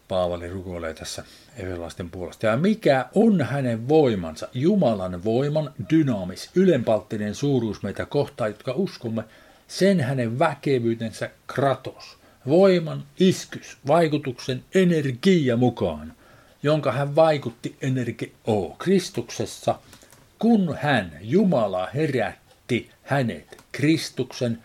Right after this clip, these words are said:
kuolleista ja asetti hänet istumaan oikealle puolellensa taivaassa, missä hän nyt istuu ja missä olisi meidän syytä istua myös hänen kanssansa,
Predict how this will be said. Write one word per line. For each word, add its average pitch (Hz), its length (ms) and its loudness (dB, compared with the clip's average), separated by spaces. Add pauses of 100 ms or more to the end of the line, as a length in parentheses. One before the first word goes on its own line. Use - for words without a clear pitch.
(260)
kuolleista 127 840 4 (220)
ja 131 100 0
asetti 151 480 2
hänet 120 480 -2
istumaan 101 920 -2
oikealle 117 640 2 (140)
puolellensa 92 580 -8 (160)
taivaassa, 85 760 0 (680)
missä 127 360 0
hän 107 200 -2
nyt 95 260 -8
istuu 156 580 0 (300)
ja - 100 6
missä 143 360 0
olisi 127 280 -6
meidän 120 400 -2
syytä 104 320 -2
istua 101 480 -6
myös 120 340 -2
hänen 92 280 -8
kanssansa, 127 640 -2